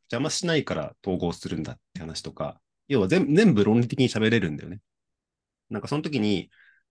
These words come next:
カレーカツ丼統合する理由ってなんかすげえそうだと思ったし、あの、飯花の中ではそれは全く触れてなかったんだけど、<clears throat> あ、なるほどと。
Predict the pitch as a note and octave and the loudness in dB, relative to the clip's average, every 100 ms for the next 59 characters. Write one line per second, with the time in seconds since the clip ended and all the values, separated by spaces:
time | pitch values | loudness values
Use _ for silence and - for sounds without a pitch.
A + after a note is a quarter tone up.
0 | _ C3 C#3 D3+ D#3 A#2+ F#2 A#2+ A#2+ B2+ | _ 0 2 2 2 2 0 0 2 2
1 | B2 - B2+ A#2+ A#2 A#2+ - - A2 G#2+ | 2 2 2 4 6 4 0 -4 -4 -4
2 | - - A2 C#3+ A2 G#2+ E2+ - F#2+ F#2+ | -8 -6 0 2 2 -2 -4 -4 -6 -8
3 | - _ _ _ - F2 E2+ - A2+ E2+ | -10 _ _ _ -8 -6 -2 2 4 2
4 | - _ _ _ _ _ G#2 F#2+ F#2+ C3 | -2 _ _ _ _ _ -2 2 4 4
5 | - E3 A2+ F#2 F2+ E2+ A2 A2 A2 - | 4 4 2 0 -2 -2 0 0 -2 -4
6 | A2 - A#2+ - A#2+ - A#2 G2+ - D#2+ | -6 -4 -6 -4 -4 -2 -2 -2 -6 -8
7 | D#2+ E2+ D#2+ - - A3 D3+ - _ _ | -6 -4 -4 -6 0 2 2 -2 _ _
8 | _ _ _ - A2 G2+ F#2 E2 - - | _ _ _ -2 2 2 2 -4 -6 -12